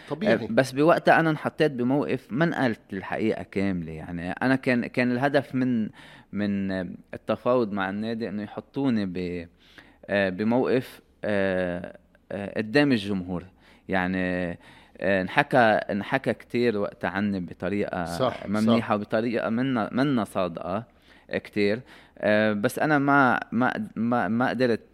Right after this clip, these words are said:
Speaker 2: أو ما رجعت رديت لأنه أنا بعرف هيدي الأمور لوين، آه، بتاخدك. آه، ما حبيت حط حالي بموقف، آه، آه، آه، ينحكى عني قصص وارجع رد، يرجع تنحكى عني.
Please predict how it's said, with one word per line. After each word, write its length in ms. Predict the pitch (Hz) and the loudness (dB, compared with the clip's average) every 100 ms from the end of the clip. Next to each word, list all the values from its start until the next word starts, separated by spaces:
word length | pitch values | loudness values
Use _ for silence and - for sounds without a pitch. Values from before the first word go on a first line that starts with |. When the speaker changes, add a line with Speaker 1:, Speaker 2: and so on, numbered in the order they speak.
| _ - | _ -6
Speaker 2:
أو 200 | - 117 | 0 2
ما 460 | 120 143 147 131 117 | 4 4 4 4 4
رجعت 420 | 117 123 120 - | 2 2 0 -2
رديت 400 | 107 101 127 127 | -4 0 0 0
لأنه 300 | 104 107 95 | -2 0 0
أنا 100 | 123 | 0
بعرف 420 | 113 117 110 - | 2 4 2 2
هيدي 180 | 104 104 | 0 0
الأمور 360 | 95 76 104 95 | -2 -2 -4 -2
لوين، 480 | 92 101 101 92 - - | -2 0 0 -2 -8 -8
آه، 440 | 85 85 87 - - | -6 -4 -4 -8 -10
بتاخدك. 600 | - 113 98 90 98 113 _ _ - | -2 0 0 -2 -4 -4 _ _ -6
آه، 300 | 95 95 92 - - - | -2 -2 -2 -8 -18 -4
ما 80 | 120 | -2
حبيت 360 | 123 110 107 - | 0 0 0 -2
حط 160 | 101 | -10
حالي 300 | - 98 95 | -2 -2 -2
بموقف، 640 | 82 87 92 - 87 - - | -4 -6 -6 -6 -10 -14 -8
آه، 240 | 87 82 80 - - - - | -6 -6 -8 -16 -20 -20 -6
آه، 600 | 90 87 85 85 87 - - | -2 0 -2 -4 -6 -10 -10
آه، 140 | 82 90 - | -10 -8 -2
ينحكى 420 | 110 - 120 117 | -2 0 0 2
عني 360 | 98 107 101 | 2 2 0
قصص 380 | - - 110 98 | -2 -4 -4 -2
وارجع 380 | 87 101 101 95 | -2 0 0 2
رد، 160 | 98 98 | 0 0
يرجع 240 | 104 98 | 0 0
تنحكى 400 | - 104 104 98 | -4 -6 -6 -4
عني. 320 | 92 104 98 | -2 -2 -4